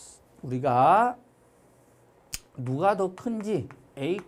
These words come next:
이 B하고요. 자, 얘를 나눠보니까 이렇게 되네요. 자, 여기는 어떻게 쓸 수 있어요? 이제 A의 B의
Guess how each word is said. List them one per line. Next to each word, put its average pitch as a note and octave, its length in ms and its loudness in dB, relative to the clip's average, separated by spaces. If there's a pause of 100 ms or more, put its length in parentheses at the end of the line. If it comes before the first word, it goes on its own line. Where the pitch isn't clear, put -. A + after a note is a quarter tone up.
(600)
이 E3 300 -8
B하고요. D#3+ 680 -2 (2250)
자, - 120 -20 (200)
얘를 C3+ 220 -8
나눠보니까 B2 960 -4 (160)
이렇게 C#3 280 -10
되네요. B2+ 460 -4
자, B2+ 220 -6 (360)
여기는 A3+ 520 -2
어떻게 F3 340 -4
쓸 G3+ 180 -10
수 D#3 160 -10
있어요? C#3 300 -6
이제 A#2 380 -6 (300)
A의 D3 600 -2 (180)
B의 D3 680 -4